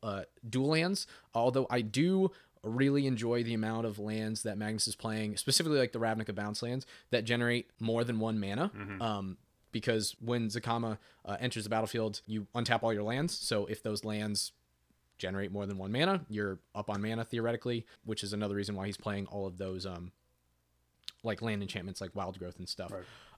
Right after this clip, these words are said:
Speaker 1: Uh, also, I, I guess maybe this needs saying, but I, I, you know, your, your sort of staple package, your mo-, which is mostly your interaction package, um,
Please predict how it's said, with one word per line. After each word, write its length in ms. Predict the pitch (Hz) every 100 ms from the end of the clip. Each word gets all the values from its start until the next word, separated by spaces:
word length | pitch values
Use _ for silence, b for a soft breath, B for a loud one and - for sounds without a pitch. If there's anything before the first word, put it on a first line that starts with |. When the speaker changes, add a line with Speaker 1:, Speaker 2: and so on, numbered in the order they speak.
| -
Speaker 1:
Uh, 160 | 131
also, 440 | 123 156 - 196 185 b b _
I, 180 | 117 113
I 100 | -
guess 320 | 113 117 131 123
maybe 320 | 117 127 143
this 200 | 151 156
needs 240 | 160 170
saying, 380 | - 170 190 196
but 220 | 127 110 107
I, 160 | 101 -
I, 60 |
you 140 | 110 113
know, 160 | 104 110
your, 320 | 117 110 104 b b b -
your 120 | 131
sort 180 | 175 160
of 80 | -
staple 420 | - 143 151 175
package, 500 | 190 185 202 196 - -
your 220 | 120 120
mo-, 180 | 127 139
which 200 | 139 127
is 80 | 113
mostly 320 | 123 - 131
your 120 | 123
interaction 460 | 123 127 117 - 156
package, 400 | 165 175 185 -
um, 300 | 113 104 92